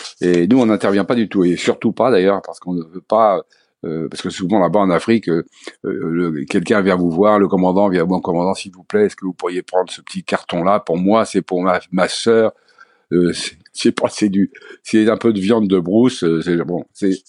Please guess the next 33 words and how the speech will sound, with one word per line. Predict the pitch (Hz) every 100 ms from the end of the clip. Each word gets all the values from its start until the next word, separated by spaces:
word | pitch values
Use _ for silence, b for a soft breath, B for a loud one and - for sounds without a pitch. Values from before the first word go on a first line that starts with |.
| -
interdit. | 123 127 110 107 139 - _ B B B B B _
D'abord, | 92 98 101
c'est | 113
interdit | 101 101 107
de | 98
prendre | 95
de | 95
la |
viande | 98 95
de | 98
brousse | 90 95 90
ou |
du | 85
poisson | - 85 - 107
dans | 85
les | 90
soutes, | - 143 170 - _ _ _ -
euh, | 85
mais, | 85 92 92
euh, | 87 87
en | 87
plus, | - 135
on, | 101
on | 92 90 92
ne | 90
touche | - 110 101
rien | 90 101
du | 90
tout. | 139
C'est | 139 110
les | 107 95
U | 101
N | 110 120